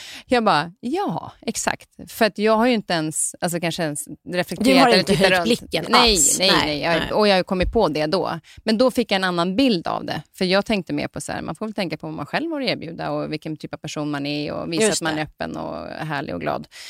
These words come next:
Speaker 1: Eh, men då var det så här att anledningen var ju för att man i alla fall ska se sig om.
Speaker 2: Ja.
Speaker 1: Eh, och tänker du på någon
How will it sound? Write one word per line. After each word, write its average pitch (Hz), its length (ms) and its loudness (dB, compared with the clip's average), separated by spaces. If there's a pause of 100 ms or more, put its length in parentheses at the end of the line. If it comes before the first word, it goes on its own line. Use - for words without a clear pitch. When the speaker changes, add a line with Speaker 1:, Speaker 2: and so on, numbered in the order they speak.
(420)
Speaker 1:
Eh, 160 480 0 (200)
men 196 240 0
då 190 160 2
var 175 160 2
det 156 60 2
så - 120 -2
här 143 80 0
att 147 140 -4 (180)
anledningen 175 500 2
var - 160 -2
ju - 120 -2
för - 140 -10
att - 180 -8
man 160 160 -6 (200)
i 180 80 -2
alla 170 140 0
fall 151 220 -4
ska 143 240 -4
se 240 400 2
sig - 280 -2
om. - 260 -12 (140)
Speaker 2:
Ja. 180 220 -2 (360)
Speaker 1:
Eh, 151 220 0 (320)
och 180 100 0 (240)
tänker 220 340 2
du 202 100 2
på 151 420 0 (440)
någon 160 480 -2